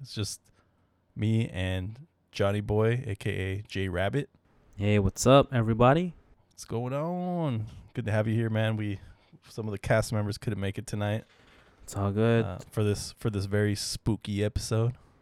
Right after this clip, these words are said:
Speaker 2: Yeah, um, I think they got scared.
Speaker 1: They're, they're hella s-, hella pussies. <laughs>
Speaker 2: <laughs>
Speaker 1: It's, it happens though, man. It's been a scary year.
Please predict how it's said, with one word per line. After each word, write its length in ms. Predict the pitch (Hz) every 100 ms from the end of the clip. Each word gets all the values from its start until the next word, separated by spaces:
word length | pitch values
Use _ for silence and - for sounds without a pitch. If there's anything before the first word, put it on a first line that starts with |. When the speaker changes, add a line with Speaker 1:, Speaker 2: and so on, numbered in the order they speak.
| _ _ -
Speaker 2:
Yeah, 440 | 101 92 92 92
um, 220 | 92 90 85
I 40 | -
think 200 | 107 98
they 100 | 101
got 180 | 98
scared. 480 | - - 107 135 104 - _ _ _ -
Speaker 1:
They're, 320 | - - 101
they're 300 | 98 98 98 95 104 -
hella 560 | 98 139 127 110 95
s-, 240 | 90 - -
hella 380 | - 120 156 104
pussies. 840 | - 101 95 - 107 - 113 - -
<laughs> 120 | 156 -
Speaker 2:
<laughs> 100 | 147 - - - - - - - - _ _ _ _ _ _ _ _ - 113
Speaker 1:
It's, 160 | -
it 140 | 87 101
happens 420 | 101 92 95 90
though, 120 | 92
man. 240 | 90 90
It's 160 | 92 87
been 180 | - 98
a 80 | 90
scary 400 | - 98 95 98
year. 300 | 95 92